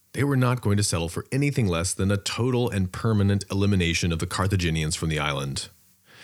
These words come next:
The king was welcome to do as he pleased, but they would not be joining him in any more adventuring further afield as long as the Carthaginians had a toehold in Sicily.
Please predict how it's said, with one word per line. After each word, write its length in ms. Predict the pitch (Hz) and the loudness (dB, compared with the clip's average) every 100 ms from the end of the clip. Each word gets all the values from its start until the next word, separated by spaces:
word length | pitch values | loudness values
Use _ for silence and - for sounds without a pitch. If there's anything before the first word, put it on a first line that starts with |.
| - - - - | -20 -18 -20 -6
The 80 | 104 | -4
king 220 | - 226 | 0 2
was 160 | 196 107 | 2 2
welcome 240 | 92 85 | 0 -2
to 80 | 76 | -6
do 160 | 78 80 | -6 -4
as 120 | 82 | -4
he 80 | 82 | -4
pleased, 500 | 131 175 131 135 87 | -2 0 0 -2 -4
but 100 | 110 | -2
they 100 | 180 | 0
would 160 | 143 | 0
not 280 | 127 127 117 | 0 0 0
be 100 | 107 | -2
joining 400 | 95 101 95 87 | 0 2 2 0
him 240 | 82 82 | -2 -2
in 80 | 78 | -2
any 200 | 85 135 | -2 0
more 200 | 123 110 | 2 0
adventuring 560 | 92 85 87 85 78 80 | 0 -2 -2 -2 -2 -4
further 420 | - - 104 107 | -6 -2 0 0
afield 460 | 95 85 80 76 71 | 0 -2 -2 -2 -4
as 140 | 76 | -4
long 340 | 78 98 113 | -2 2 2
as 120 | 113 104 | 2 0
the 80 | |
Carthaginians 760 | - 98 92 85 85 80 76 76 | -2 -2 -2 -2 -2 -2 -2 -4
had 140 | 73 | -6
a 40 | 71 | -6
toehold 720 | - - 95 85 76 69 69 | -4 -2 0 0 -2 -4 -4
in 120 | 73 | -2
Sicily. 600 | - 95 - 62 60 82 | 0 0 -2 -4 -6 -8